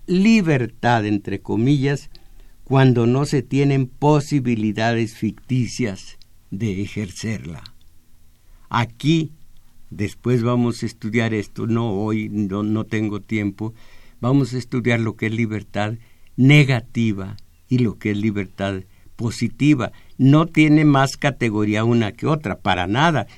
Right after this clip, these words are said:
simplemente así se nombran, libertad negativa y libertad positiva. Una es libertad de la negativa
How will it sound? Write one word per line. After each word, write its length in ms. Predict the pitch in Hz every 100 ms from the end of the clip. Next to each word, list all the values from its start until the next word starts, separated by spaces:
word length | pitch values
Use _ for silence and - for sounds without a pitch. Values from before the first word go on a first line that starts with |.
| - -
simplemente 880 | - 131 135 143 139 120 117 117
así 260 | 107 - 113
se 400 | - 117 107 92 -
nombran, 800 | 120 120 123 143 120 98 101 - - - -
libertad 540 | 131 120 113 - 135
negativa 720 | 139 135 120 113 - 143 120 131 - - -
y 120 | -
libertad 680 | 120 117 104 101 - 110 110 113 - - - -
positiva. 880 | 135 135 - 113 - 113 107 82 - - -
Una 300 | 131 139 131
es 100 | 127
libertad 640 | 123 120 104 90 - 120 113
de 600 | - 131 117 185 196 - - - - - - - - - - -
la 180 | 92
negativa 800 | 92 92 87 78 - 104 80 78